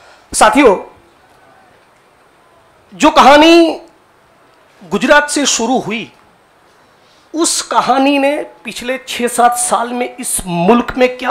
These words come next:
उत्पात मचाया है, वो अब आपके, हमारे सबके सामने है। As a nation, एक राष्ट्र के तौर पर हम एक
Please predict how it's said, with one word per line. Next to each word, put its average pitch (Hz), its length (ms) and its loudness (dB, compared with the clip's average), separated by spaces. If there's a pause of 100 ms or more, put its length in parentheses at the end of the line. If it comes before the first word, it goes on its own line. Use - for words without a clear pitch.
(160)
उत्पात - 540 -4
मचाया 131 420 -8
है, - 160 -20 (1300)
वो - 100 -8
अब - 340 -4
आपके, - 400 0
हमारे 208 320 2
सबके - 380 -6
सामने 131 420 -10
है। - 240 -20 (1800)
As 226 140 0
a 277 80 4
nation, 247 540 2
एक 262 300 -8
राष्ट्र 202 380 -2
के 269 140 -10
तौर 214 440 0
पर 262 100 -6
हम 233 360 -6
एक 269 180 -14